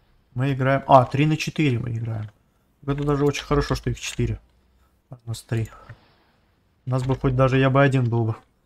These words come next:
Было бы ещё лучше. Две с половиной минуты. Но по идее вообще мне хватает времени, чтобы камбэкнуть этот бой.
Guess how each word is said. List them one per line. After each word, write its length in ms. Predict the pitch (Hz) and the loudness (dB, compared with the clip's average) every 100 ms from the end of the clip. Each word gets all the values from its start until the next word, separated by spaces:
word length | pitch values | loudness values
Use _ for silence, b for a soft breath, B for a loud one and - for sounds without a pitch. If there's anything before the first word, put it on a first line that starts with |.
| _ _ - | _ _ -2
Было 140 | 135 | 0
бы 100 | 123 | 0
ещё 160 | 127 131 | 0 0
лучше. 280 | 117 - - _ _ _ - | 0 -4 -12 _ _ _ -6
Две 220 | 120 139 | -2 0
с 40 | |
половиной 280 | - 143 139 | 2 2 4
минуты. 220 | 139 127 - | 2 0 -2
Но 100 | 123 | 0
по 160 | 143 | 2
идее 260 | 135 190 277 | 4 4 4
вообще 220 | 277 - | 0 -2
мне 140 | 254 | -2
хватает 440 | 226 226 208 143 - | 0 4 6 6 4
времени, 360 | 131 135 127 | 0 2 2
чтобы 280 | 120 - 127 | 0 -2 -2
камбэкнуть 480 | 123 131 123 120 117 - _ _ _ _ _ | 0 0 0 -2 -8 -12 _ _ _ _ _
этот 240 | 123 120 117 | -6 -2 -2
бой. 300 | 113 117 | -2 -2